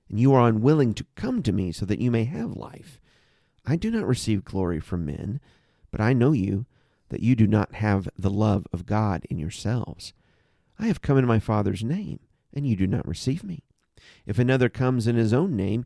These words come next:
you will receive him. How can you believe when you receive glory from one another, and you do not seek the glory that is from the only God? Do not think that I will accuse you to the Father. The one who accuses you is Moses,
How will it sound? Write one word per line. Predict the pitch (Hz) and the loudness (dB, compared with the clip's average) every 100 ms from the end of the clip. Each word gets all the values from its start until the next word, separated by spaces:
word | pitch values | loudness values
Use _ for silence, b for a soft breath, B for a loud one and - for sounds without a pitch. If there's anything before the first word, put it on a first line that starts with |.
| _ | _
you | - 113 | -2 2
will | 110 | 2
receive | 101 95 101 98 | 2 -2 -4 -4
him. | 131 165 147 156 _ _ _ B B B B | -2 -2 -4 -12 _ _ _ B B B B
How | 226 | -10
can | - 233 220 | -6 -4 -4
you | 208 | 0
believe | 185 180 233 147 - - b b | 0 0 -2 -2 -4 -8 b b
when | 127 | 0
you | 143 | 2
receive | 143 135 139 127 | 2 2 0 -2
glory | - 170 180 107 120 | 0 2 4 4 2
from | 131 131 131 | 0 0 2
one | 151 151 | 2 2
another, | 151 180 98 117 b b b | 2 0 0 -4 b b b
and | 156 180 | -2 0
you | |
do | 180 180 | 2 2
not | 208 - | 2 -2
seek | - - | -4 -2
the | 113 | -2
glory | 101 107 110 165 | 0 2 2 0
that | - | -2
is | 185 | -4
from | - 160 175 175 | -4 -2 -2 -4
the | - 180 - | -4 -4 -2
only | 180 190 | -2 -2
God? | 180 196 240 - - - _ _ _ _ _ _ - | -4 -6 -6 -12 -16 -20 _ _ _ _ _ _ -2
Do | 117 | 2
not | 98 - | 2 2
think | 113 92 | -4 0
that | 92 | 0
I | 92 98 | 0 2
will | 98 | 0
accuse | 101 - 113 104 95 | -2 -2 -2 0 -2
you | |
to | - 110 | -2 -4
the | 95 | -2
Father. | - 104 117 170 _ b b b b | 0 0 0 -4 _ b b b b
The | 107 | 0
one | 127 131 | 2 4
who | 113 104 | 4 2
accuses | - - 127 92 92 113 | 0 0 0 2 0 2
you | 139 | 2
is | 101 92 | 2 -2
Moses, | 98 101 110 95 60 - - | -4 2 2 2 -2 -14 -16